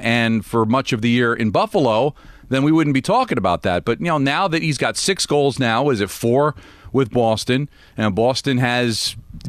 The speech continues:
solidified a playoff position largely because he has scored some big goals for them, including one last night.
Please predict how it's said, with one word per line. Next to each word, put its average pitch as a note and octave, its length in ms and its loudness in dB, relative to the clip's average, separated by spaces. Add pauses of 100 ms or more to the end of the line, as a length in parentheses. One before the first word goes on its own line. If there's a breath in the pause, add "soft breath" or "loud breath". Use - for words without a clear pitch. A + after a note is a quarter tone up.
(300)
solidified C3+ 640 0
a B2 40 -6
playoff C3+ 380 0
position A#2 680 0
largely B2 640 0
because A#2+ 340 0
he B2+ 80 0
has A#2 100 0
scored B2 280 -2
some A2+ 100 0
big G#2+ 180 0
goals A#2+ 260 2
for A#2+ 100 0
them, G#2+ 140 0
including A#2 380 0
one A2+ 160 0
last G#2+ 280 0
night. D3+ 380 -2